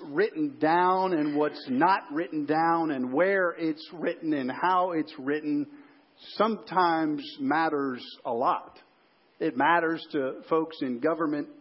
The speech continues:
uh, agencies, and probably for good reason when you think about it. It matters so much more and for such a higher and important reason to the Lord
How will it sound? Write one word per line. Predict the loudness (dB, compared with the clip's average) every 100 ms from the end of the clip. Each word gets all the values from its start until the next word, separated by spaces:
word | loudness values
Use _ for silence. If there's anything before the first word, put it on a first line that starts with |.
| _ _ _ -6
uh, | -6 -4 -2
agencies, | -2 -2 -6 -6 -4 -4 -4 -10 -18 _ _
and | -4 -4 -6 -18 -6
probably | -4 -2 -4 -4
for | -4
good | -2 -2 -6 -12
reason | -6 -6 -4 -6
when | -4 -6
you | -4
think | -4 -4
about | -4 -2 0
it. | -2 -6 -20 _ _ _ _ _ _ _ _ _ _ _
It | -6 0
matters | 2 4 2 2 2 0 -4 -12 -14 -8 0
so | 2
much | 2 0 -2 -2
more | 0 0 0 -2 -4
and | -4 -4 -4 -6
for | -4 -2 -2 -6 -10 -10
such | -6 -4 -2
a |
higher | 0 2 2 2 0
and | -2 -4
important | -4 -4 -4 -4 -8
reason | -8 -8 -6 -6 -6 -12 _ _ _ _ _ _ -4
to |
the | -2
Lord | 0 0 -2 -6